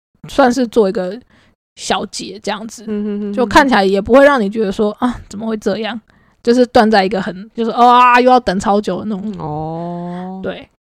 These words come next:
Speaker 2: 恒大说《氪金派恋爱》是他这辈子目前为止最，最，最推荐的一部漫画，
Speaker 1: 真的。
Speaker 2: 是吗？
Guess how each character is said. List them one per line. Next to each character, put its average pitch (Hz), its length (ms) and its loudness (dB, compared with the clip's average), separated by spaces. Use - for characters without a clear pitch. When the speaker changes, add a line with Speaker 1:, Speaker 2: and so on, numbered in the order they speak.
Speaker 2:
恒 170 180 -4
大 214 180 4
说 190 220 4
《氪 175 220 6
金 156 240 -2
派 160 240 2
恋 143 180 -2
爱》 143 180 0
是 156 160 -6
他 135 460 -2
这 165 140 0
辈 151 200 2
子 123 200 -4
目 151 180 -2
前 117 260 -4
为 82 160 -6
止 - 380 -12
最， 147 400 2
最， 127 520 0
最 117 360 -2
推 117 260 -2
荐 78 200 -6
的 65 140 -10
一 - 80 -14
部 - 160 -10
漫 - 220 -12
画， 185 240 -8
Speaker 1:
真 247 160 4
的。 214 80 4
Speaker 2:
是 170 60 2
吗？ 139 240 -4